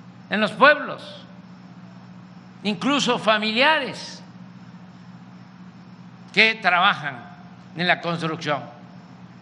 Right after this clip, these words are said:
Y se sabe dónde comprar el bloc, la varilla,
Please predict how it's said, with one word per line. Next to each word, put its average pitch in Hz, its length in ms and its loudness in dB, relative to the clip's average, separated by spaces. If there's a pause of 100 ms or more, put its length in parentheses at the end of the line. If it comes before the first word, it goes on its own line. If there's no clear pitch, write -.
(1800)
Y 233 400 -2 (640)
se 202 140 -2
sabe 226 500 2 (1160)
dónde 208 600 2 (760)
comprar 185 500 0
el 180 140 -4
bloc, 233 480 2 (1300)
la 196 140 4
varilla, 208 760 0